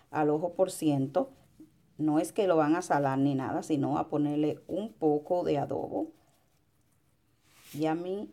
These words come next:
así para mí está bien. Entonces vamos ahora a ponerle el, el líquido. Ya por aquí puse la cucharada de sazón en líquido. Si no le gusta alguno de estos sazones que estoy poniéndole a mi guinea, omítalo.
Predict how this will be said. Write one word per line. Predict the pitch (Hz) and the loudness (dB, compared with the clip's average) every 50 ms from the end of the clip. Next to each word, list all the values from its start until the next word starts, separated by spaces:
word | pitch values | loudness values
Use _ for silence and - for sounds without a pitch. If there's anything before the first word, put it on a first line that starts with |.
| - - | -12 -14
así | 151 143 - - - 156 160 | -14 -14 -14 -10 -8 -8 -6
para | 160 165 165 160 151 | -4 -2 -2 0 0
mí | 156 156 160 | 0 0 -2
está | 160 160 - - 139 139 | -2 -4 -4 -4 -2 -2
bien. | 143 208 233 214 196 190 220 285 277 - - - - - - _ - | -2 -2 -2 -2 0 2 2 0 0 -2 -8 -16 -16 -16 -14 _ -4
Entonces | 156 160 151 151 151 - 180 165 | -2 -2 -2 -2 0 0 0 2
vamos | 165 160 175 180 180 | 2 0 -2 -2 0
ahora | 170 160 165 185 208 | 0 0 2 2 0
a | 214 | 0
ponerle | - 180 165 165 160 165 180 185 - - - | -2 -2 0 0 0 0 0 -2 -4 -4 -6
el, | - 165 160 165 | -6 -4 -4 -2
el | 170 160 151 151 | -2 -2 -2 -2
líquido. | 147 151 - _ _ _ _ _ _ _ _ _ _ - | -4 -8 -12 _ _ _ _ _ _ _ _ _ _ -8
Ya | - 147 147 151 | -4 -4 -4 -2
por | 185 196 | 0 0
aquí | 220 226 220 220 | 0 0 -2 -6
puse | 208 - - 170 165 160 160 - 196 190 190 165 - - | -8 -6 -4 -4 -4 -2 -2 0 0 2 2 0 -2 -2
la | 175 175 170 | -2 -2 -2
cucharada | 170 170 160 - 160 151 156 156 160 175 180 | -2 -4 -4 -4 -2 0 0 2 4 4 6
de | 180 190 190 | 4 4 4
sazón | - 196 190 - - 180 180 196 160 - | 2 0 -2 -2 -2 -4 -4 -4 -6 -4
en | - 190 175 156 | -2 0 2 2
líquido. | 151 147 147 165 160 170 185 | 2 2 0 -2 -2 0 0
Si | 185 - 220 214 | 0 0 -2 -2
no | 202 196 | 0 4
le | 208 233 233 | 4 4 4
gusta | 233 262 262 262 269 | 4 2 2 6 6
alguno | 240 208 - 220 220 220 220 202 | 6 6 4 0 2 2 2 4
de | 190 185 180 180 185 | 4 4 4 4 2
estos | 190 - - 233 233 | 0 0 -2 0 2
sazones | - 233 226 226 - 156 151 156 151 | 4 2 4 4 2 2 2 2 2
que | 156 156 | 0 -2
estoy | 156 - 160 156 | -2 -2 -2 -2
poniéndole | 151 151 190 185 180 165 160 151 156 156 160 156 170 - - - - - - - | 0 0 0 2 2 4 4 4 4 2 0 0 -2 -4 -8 -14 -20 -20 -12 -6
a | - 165 156 | -2 0 2
mi | 160 160 175 | 2 2 2
guinea, | 202 202 190 165 156 147 151 151 156 - - - | 0 0 0 2 2 2 2 0 -2 -4 -4 -4
omítalo. | 165 160 156 165 160 160 156 151 143 - - 170 180 208 226 | -4 -4 -2 0 2 4 4 4 4 2 0 2 2 2 0